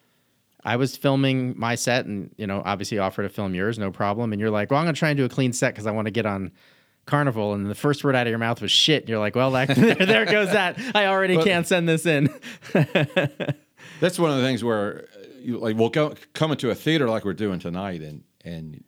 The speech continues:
Speaker 2: they'll say the age group. And that's been kind of, you know, well, these people are, uh, fifty, sixty, seventy years old, for instance, you know. But, you know, um, Mick Jagger's seventy-five years old. All the sex, drugs, and rock and roll people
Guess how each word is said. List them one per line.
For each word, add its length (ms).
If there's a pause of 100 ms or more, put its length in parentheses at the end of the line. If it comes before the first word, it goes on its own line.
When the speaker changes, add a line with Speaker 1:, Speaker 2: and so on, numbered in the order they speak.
Speaker 2:
they'll 120
say 220
the 160
age 280
group. 280 (920)
And 80
that's 140
been 160
kind 240
of, 160 (960)
you 160
know, 140
well, 120
these 180
people 340
are, 280
uh, 320
fifty, 380
sixty, 420
seventy 420
years 180
old, 280
for 160
instance, 480
you 60
know. 220 (560)
But, 220 (400)
you 120
know, 280
um, 640 (540)
Mick 320
Jagger's 720 (300)
seventy-five 800
years 220
old. 300
All 120
the 100
sex, 300
drugs, 300
and 120
rock 180
and 80
roll 160
people 460